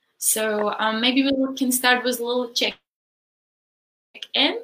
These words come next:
Um, I would just ask how you girls feeling inside and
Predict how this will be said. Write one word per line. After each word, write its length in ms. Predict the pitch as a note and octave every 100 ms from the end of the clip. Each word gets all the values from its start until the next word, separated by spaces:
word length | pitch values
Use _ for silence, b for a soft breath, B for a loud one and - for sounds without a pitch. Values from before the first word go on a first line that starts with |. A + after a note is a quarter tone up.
| -
Um, 840 | G#3 G3+ G#3 G#3 G3+ F#3+ F#3+ - -
I 80 | -
would 120 | G3
just 160 | G3 -
ask 220 | - F#3 -
how 100 | F#3+
you 120 | F#3
girls 260 | F#3+ F#3 F#3+
feeling 380 | G#3 G3 G3+ G3+ -
inside 480 | G3+ G3+ G3 G3+ G3 -
and 300 | G3+ G3 G3+